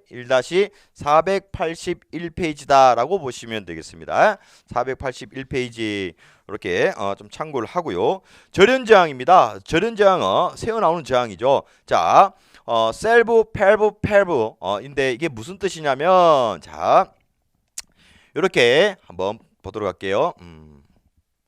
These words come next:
여기다가 하겠습니다. 어, 절연저항 요렇게 변압기가 있습니다. 요렇게 변압기가 요렇게 있으면 전선이 이렇게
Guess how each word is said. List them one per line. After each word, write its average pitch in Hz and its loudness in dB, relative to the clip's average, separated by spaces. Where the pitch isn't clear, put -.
여기다가 117 -2
하겠습니다. 92 0
어, 120 2
절연저항 156 0
요렇게 170 -2
변압기가 196 4
있습니다. 104 2
요렇게 127 0
변압기가 196 0
요렇게 120 -4
있으면 123 -4
전선이 131 -14
이렇게 156 0